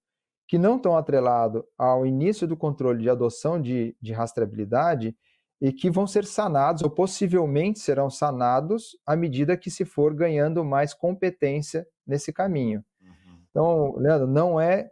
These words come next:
Speaker 1: dinheiro ou valor que limita a adoção desse, da, da tecnologia ou,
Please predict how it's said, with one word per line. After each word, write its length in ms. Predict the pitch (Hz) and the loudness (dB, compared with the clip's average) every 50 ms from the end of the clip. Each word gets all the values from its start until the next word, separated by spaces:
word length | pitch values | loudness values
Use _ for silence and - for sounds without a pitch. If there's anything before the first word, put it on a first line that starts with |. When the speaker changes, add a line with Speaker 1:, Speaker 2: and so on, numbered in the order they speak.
| _ _ - | _ _ -12
Speaker 1:
dinheiro 720 | 160 135 113 131 160 170 156 143 143 143 156 170 180 180 | -10 -8 -4 -2 -2 0 2 4 4 4 4 2 2 0
ou 300 | 165 147 147 147 147 127 | 2 2 2 2 2 2
valor 500 | 117 147 156 143 131 131 143 156 170 160 | 0 0 0 2 2 2 2 2 0 -2
que 160 | 156 - 165 | -6 -6 -6
limita 560 | 165 170 180 156 139 139 143 147 143 - 151 | -4 -2 -2 -2 -2 -2 -2 -2 0 0 2
a 60 | 147 | 2
adoção 540 | 139 135 139 143 135 - - 131 127 131 135 | 2 2 2 0 0 -2 -2 -2 -2 -2 -2
desse, 500 | 127 135 131 - - 139 135 131 127 - - | -2 -4 -4 -2 -2 -2 0 0 -2 -4 -4
da, 300 | 123 117 127 123 127 - | -2 -2 -2 -2 -2 -6
da 260 | - 135 135 123 127 120 | -12 -10 -4 -4 -2 -2
tecnologia 840 | - 123 - - 139 131 127 120 110 101 107 120 147 165 156 127 | -2 -4 -4 -2 -2 0 2 0 0 -2 -2 0 2 2 2 4
ou, 320 | 113 113 123 127 123 120 | 2 2 2 0 0 -4